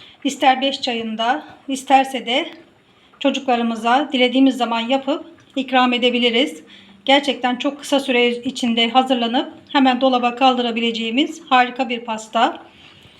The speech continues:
Evet, şimdi hiç beklemeden hemen bu kremalı kedi dili pastamın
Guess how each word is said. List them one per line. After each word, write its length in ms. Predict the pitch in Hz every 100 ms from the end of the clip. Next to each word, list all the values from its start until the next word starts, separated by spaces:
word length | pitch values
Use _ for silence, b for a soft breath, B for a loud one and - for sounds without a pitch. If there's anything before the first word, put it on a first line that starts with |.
| b b b b b b b -
Evet, 240 | 277 247
şimdi 280 | - 285 262
hiç 180 | 285 294
beklemeden 680 | 277 285 262 247 285 359 -
hemen 380 | 277 262 320 339
bu 160 | 262 269
kremalı 460 | 269 269 254 294
kedi 240 | 302 269 233
dili 200 | 240 233
pastamın 600 | 269 269 247 240 330